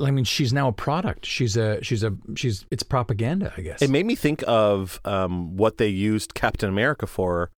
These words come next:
Speaker 2: before he
Speaker 1: Yeah.
Speaker 2: actually got to go to war. He's just
Speaker 1: Right.
Speaker 2: g-, going around rounding up support, right?
Speaker 1: Yep. Rounding
Speaker 2: Yeah.
Speaker 1: up the troops. Yeah,
Speaker 2: Yeah.
Speaker 1: exactly. And what's, what's funny is that, you know, they left slavery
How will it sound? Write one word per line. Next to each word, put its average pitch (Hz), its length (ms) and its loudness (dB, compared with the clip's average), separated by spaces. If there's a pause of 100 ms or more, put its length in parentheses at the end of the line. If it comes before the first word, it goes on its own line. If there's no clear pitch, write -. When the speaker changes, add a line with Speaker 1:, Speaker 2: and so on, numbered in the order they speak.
(200)
Speaker 2:
before 113 280 2
he 110 80 6
Speaker 1:
Yeah. 110 100 6
Speaker 2:
actually 113 220 2
got 101 140 2
to 87 80 0
go 98 100 4
to 95 60 2
war. 101 380 2 (440)
He's 123 120 -2
just 120 220 6
Speaker 1:
Right. 101 80 -4 (180)
Speaker 2:
g-, 110 60 -12 (220)
going 135 260 4
around 147 400 6
rounding 135 400 6
up 139 180 4
support, 143 580 4 (720)
right? 104 160 -2
Speaker 1:
Yep. 135 320 2 (720)
Rounding 117 320 2
Speaker 2:
Yeah. 120 60 0
Speaker 1:
up 113 60 -6
the 117 60 -4
troops. - 480 0
Yeah, 131 160 4
Speaker 2:
Yeah. 101 100 2
Speaker 1:
exactly. 117 600 0 (760)
And 143 300 0 (380)
what's, 139 260 -2
what's 151 240 0
funny 175 420 2
is 117 200 2
that, 113 240 0 (140)
you 127 140 0
know, 110 240 0
they 117 220 0
left 120 320 0
slavery 107 840 0